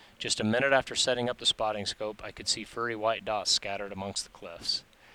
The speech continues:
Had it not been for horses, I might have never found that country."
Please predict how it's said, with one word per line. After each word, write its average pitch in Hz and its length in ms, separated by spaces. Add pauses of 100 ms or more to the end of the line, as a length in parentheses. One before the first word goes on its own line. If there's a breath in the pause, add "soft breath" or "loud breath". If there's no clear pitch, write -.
(240 loud breath)
Had 127 200
it 123 80
not 120 180
been 120 200
for 104 140
horses, 110 440
I 98 80
might 101 220
have 98 80
never 101 240
found 98 320
that 95 140
country." 90 420